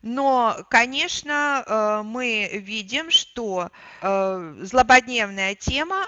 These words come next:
она, э, разумеется, в иносказательных образах. Значит, из, э, что интересно, что здесь показано изображение судьбы человека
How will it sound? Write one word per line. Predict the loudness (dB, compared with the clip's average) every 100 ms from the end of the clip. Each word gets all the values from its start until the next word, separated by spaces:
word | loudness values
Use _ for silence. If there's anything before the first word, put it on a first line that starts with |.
| -2
она, | -2 -2 -2 0 0 0 -4
э, | -6 -6 -8 -12 -18 -20 -16 -10
разумеется, | -8 -8 -4 -2 -2 -4 -6 -2 0 -2 -6 -18 -16 -10
в | -10 -2
иносказательных | -2 0 -2 -2 2 2 4 2 0 -8 -8 -10 -8
образах. | -6 -6 -6 -10 -10 -18 -20 -20 -18 -18 -14
Значит, | -4 -2 0 -4
из, | -2
э, | -2 -2 -4 _ -10
что | -8 0 0
интересно, | 0 -4 -4 -4 -2 -6 -8 -14 -14
что | -14 -8 -2 -2
здесь | -4 -10 -2 0 0 -6
показано | -2 0 0 0 0 -4 -6 -6 -6
изображение | -6 -6 -2 -2 -2 -2 -4 -4 -6 -8
судьбы | -8 -12 -16 -12 -10 -8
человека | -6 -4 -2 -2 -2 -8 -4 -2